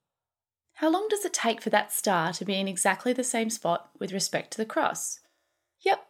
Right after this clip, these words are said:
at the moment it's the same as the time for the sun and your dot. A day. This method of using the stars to time a day is called a sidereal day. Right,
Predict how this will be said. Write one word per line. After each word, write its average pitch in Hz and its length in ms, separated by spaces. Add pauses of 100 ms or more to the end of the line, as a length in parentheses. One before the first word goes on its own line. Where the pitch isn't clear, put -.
at - 140
the 220 60
moment 269 400
it's - 120
the 220 120
same 277 280
as 254 100
the 220 80
time 220 280
for 214 100
the 202 100
sun 202 280
and 190 100
your 185 120
dot. 240 380 (840)
A 294 60
day. 311 380 (920)
This - 220
method 226 460 (340)
of 214 180
using 214 320
the 190 80
stars 240 680
to - 100
time 185 320
a 175 60
day 165 540 (1040)
is 233 160
called 208 460
a 202 120
sidereal 208 720
day. 160 460 (1700)
Right, 330 180